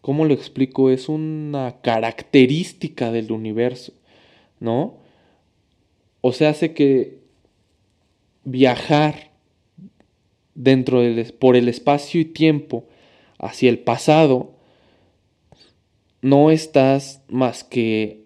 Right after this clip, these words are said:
yo creo, haciendo como un, una vuelta, ¿no? O sea, yo así lo veo, como una ruedita,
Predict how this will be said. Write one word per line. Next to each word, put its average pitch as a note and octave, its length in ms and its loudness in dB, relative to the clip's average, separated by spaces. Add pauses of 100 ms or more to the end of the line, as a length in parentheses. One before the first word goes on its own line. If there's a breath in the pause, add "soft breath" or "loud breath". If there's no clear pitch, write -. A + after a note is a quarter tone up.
yo B2+ 240 0
creo, C3+ 160 0
haciendo C#3 300 -4
como B2 260 -4
un, C3+ 400 -4
una B2+ 220 0
vuelta, D3 440 2
¿no? A#2+ 380 -4 (360 soft breath)
O B2+ 100 -6
sea, B2 120 -2
yo B2+ 140 4
así F3 180 -2
lo F3+ 140 0
veo, D#3 320 -4 (400 soft breath)
como B2+ 180 -10
una D#3 140 -2
ruedita, C#3 600 -4